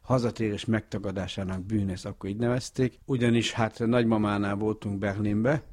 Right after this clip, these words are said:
édesanyámmal és öcsémmel, és, ö, hát nem figyeltek a belügyesek, mert édesapánk egy időben volt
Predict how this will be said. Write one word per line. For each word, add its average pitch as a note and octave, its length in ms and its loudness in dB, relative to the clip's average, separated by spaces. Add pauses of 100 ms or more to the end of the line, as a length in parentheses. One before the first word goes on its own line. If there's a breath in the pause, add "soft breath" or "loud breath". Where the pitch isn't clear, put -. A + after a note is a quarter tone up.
édesanyámmal G#2+ 680 0
és F#2+ 120 -6
öcsémmel, D#3+ 680 4
és, C3+ 580 2
ö, B2+ 280 4
hát E3 140 -2
nem D3 140 4
figyeltek A2+ 460 4
a A2+ 40 2
belügyesek, A2 560 2
mert G#2+ 180 -4
édesapánk G#2+ 580 -4
egy A2 140 -2
időben G2 380 -4
volt G#2 320 -4